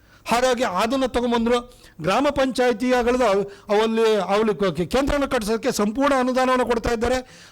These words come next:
ಹಾಗೆ ಕೆರೆಗಳ ಅಭಿವೃದ್ಧಿಗೆ ಮೊದಲು ಹೂಳೆತ್ತರು, ಈಗ ಕಂಪ್ಲೀಟ್ ಕಾಂಪ್ರಹೆನ್ಸಿವ್ ಡೆವಲಪ್ಮೆಂಟಿಗೆ ಅಂತ ಹೇಳ್ಬಿಟ್ಟು, ಆ, ವಿ-, ವಿ ಬಿ ಜೀರಾಮ್ಜಿನಲ್ಲಿ ಕೊಡ್ತಾ ಇದ್ದಾರೆ.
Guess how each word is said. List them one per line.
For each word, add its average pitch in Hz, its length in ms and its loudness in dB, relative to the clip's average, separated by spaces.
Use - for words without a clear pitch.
ಹಾಗೆ 240 280 0
ಕೆರೆಗಳ 254 480 0
ಅಭಿವೃದ್ಧಿಗೆ 247 460 0
ಮೊದಲು 226 280 -2
ಹೂಳೆತ್ತರು, 262 680 0
ಈಗ 247 200 0
ಕಂಪ್ಲೀಟ್ 240 560 -2
ಕಾಂಪ್ರಹೆನ್ಸಿವ್ 254 760 -2
ಡೆವಲಪ್ಮೆಂಟಿಗೆ 247 580 0
ಅಂತ 240 160 -2
ಹೇಳ್ಬಿಟ್ಟು, 240 460 0
ಆ, - 460 -2
ವಿ-, 220 280 2
ವಿ 240 160 0
ಬಿ 269 160 0
ಜೀರಾಮ್ಜಿನಲ್ಲಿ 247 640 0
ಕೊಡ್ತಾ 240 280 -2
ಇದ್ದಾರೆ. 247 580 -2